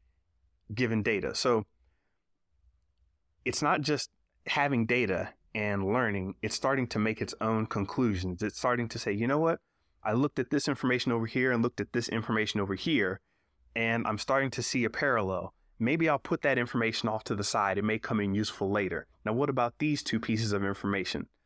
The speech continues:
I'm looking at all my, I'm looking at all the people under, under, uh, under, on Facebook,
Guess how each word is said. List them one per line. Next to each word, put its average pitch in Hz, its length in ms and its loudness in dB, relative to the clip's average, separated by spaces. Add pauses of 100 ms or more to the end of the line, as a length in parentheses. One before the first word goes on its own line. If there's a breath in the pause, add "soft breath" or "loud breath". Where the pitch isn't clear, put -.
(320)
I'm 107 160 0
looking 120 240 2
at 113 120 0
all 120 280 2
my, 110 360 2 (560)
I'm 107 160 2
looking 120 180 2
at 104 60 2
all 117 220 2
the 113 80 -4
people 113 540 0
under, 104 460 0 (1600)
under, 113 380 2
uh, 98 300 0
under, 113 280 0
on 110 140 2
Facebook, 92 520 -2